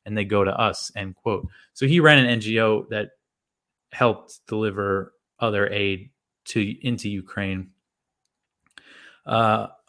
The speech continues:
okay, so that's it for Ukraine. This is a Russia story. I guess it's still related. So on Monday, Russia told the U S that it will temporarily prohibit the U S from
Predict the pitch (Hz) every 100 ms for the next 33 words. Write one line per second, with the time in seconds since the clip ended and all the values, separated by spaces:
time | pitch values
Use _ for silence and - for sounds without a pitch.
0 | - 139 143 127 - 117 107 104 120 120
1 | - 123 - - - 113 110 107 - -
2 | _ _ _ _ _ _ _ _ _ _
3 | _ _ - 95 - 147 165 165 160 -
4 | 127 123 107 101 - 110 107 107 _ 139
5 | 147 - 139 - 139 117 107 104 104 -
6 | - 107 101 107 123 120 113 - - -
7 | - 135 131 139 170 127 113 135 143 131
8 | 131 131 120 110 113 117 123 - 107 110
9 | 107 107 - 135 160 190 170 147 139 104
10 | - 107 95 143 147 143 110 117 117 117
11 | 120 - 110